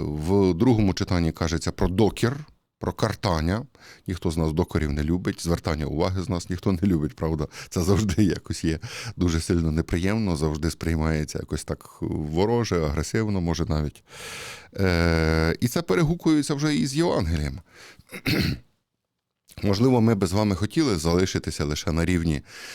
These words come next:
е, того, що каже Ісая, про те, що от нехай прийдуть всі, е, всім є доступ, всі мають таку можливість. Ну так, всі мають можливість. Але як Ісус каже, сьогодні не всі мають таке бажання.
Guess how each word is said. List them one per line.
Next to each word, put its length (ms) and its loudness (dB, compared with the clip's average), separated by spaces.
е, 160 -2
того, 280 0
що 140 -2
каже 300 0
Ісая, 460 -2
про 140 -12
те, 180 -6
що 180 -8
от 140 -8
нехай 260 -2
прийдуть 420 -2
всі, 520 0
е, 120 -4
всім 340 0
є 100 2
доступ, 560 0
всі 200 -6
мають 300 -4
таку 200 -2
можливість. 540 2
Ну 100 -4
так, 160 -2
всі 180 -2
мають 280 2
можливість. 520 -2
Але 200 4
як 160 -2
Ісус 240 2
каже, 260 2
сьогодні 360 2
не 120 6
всі 160 0
мають 260 2
таке 180 0
бажання. 420 0